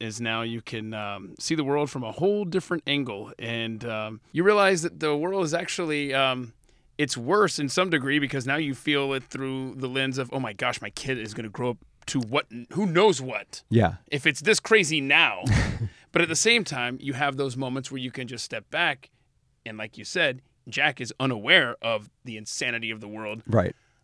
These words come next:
Speaker 1: I wanna go hang out with Jack for a while.
Speaker 2: Yeah,
Speaker 1: Yeah.
Speaker 2: no, exactly. And, and you know what? I gotta say, I'm, I'm optimistic just in general. Like, I,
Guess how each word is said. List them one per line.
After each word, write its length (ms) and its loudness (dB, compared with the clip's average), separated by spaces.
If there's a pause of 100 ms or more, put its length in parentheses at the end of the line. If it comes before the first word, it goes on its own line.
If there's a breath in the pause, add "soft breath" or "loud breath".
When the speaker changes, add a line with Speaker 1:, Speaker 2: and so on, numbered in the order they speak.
(160)
Speaker 1:
I 80 0
wanna 280 4
go 240 0
hang 240 2
out 140 4
with 120 -6
Jack 280 2
for 120 -8
a 60 -8
while. 200 -8
Speaker 2:
Yeah, 300 8
Speaker 1:
Yeah. 160 8
Speaker 2:
no, 60 6
exactly. 440 8
And, 120 10
and 120 8
you 60 6
know 100 8
what? 120 4
I 100 4
gotta 140 4
say, 200 2
I'm, 260 2
I'm 120 0
optimistic 640 -4
just 200 -6
in 80 -4
general. 440 -4
Like, 180 -2
I, 80 0